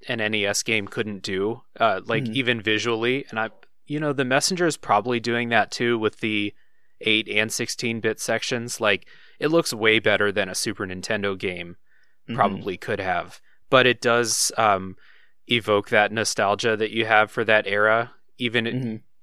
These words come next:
Speaker 1: even for someone like me who didn't have a Super Nintendo, I still, I still played it, and, you know, I have good memories playing games like that back in the day. So the art style here especially, um,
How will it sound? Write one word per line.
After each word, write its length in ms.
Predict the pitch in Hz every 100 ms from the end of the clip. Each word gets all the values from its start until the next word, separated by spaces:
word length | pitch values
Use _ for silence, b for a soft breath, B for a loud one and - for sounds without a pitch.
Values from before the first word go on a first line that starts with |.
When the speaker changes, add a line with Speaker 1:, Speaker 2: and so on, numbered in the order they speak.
| -
Speaker 1:
even 280 | 170 202
for 120 | 185 156
someone 320 | - 135 120
like 200 | 110 104
me 260 | 113 113 107
who 120 | 110
didn't 340 | 101 107 110
have 260 | 98 101 104
a 60 |
Super 300 | 110 123 113
Nintendo, 540 | 110 107 - 113 117 117
I 140 | 117
still, 520 | 135 - 151 113 101 -
I 120 | 123
still 240 | 127 - 104
played 380 | - 110 101
it, 180 | 98 90
and, 160 | 98 98
you 80 | 95
know, 180 | 85 - B B B
I 100 | -
have 200 | 135 123
good 200 | 107 110
memories 460 | 98 104 104 104 95
playing 360 | - 110 101 95
games 340 | 107 101 95
like 260 | 98 101 -
that 260 | 98 90 - -
back 240 | 104 95
in 80 | 110
the 80 | 90
day. 340 | - 92 80 - b b b
So 420 | - 104 92 92 - -
the 120 | 117
art 220 | 104 107
style 380 | - 147 120 113
here 240 | 120 113
especially, 840 | 110 - - 107 - 104 98 95 - - -
um, 400 | 104 90 90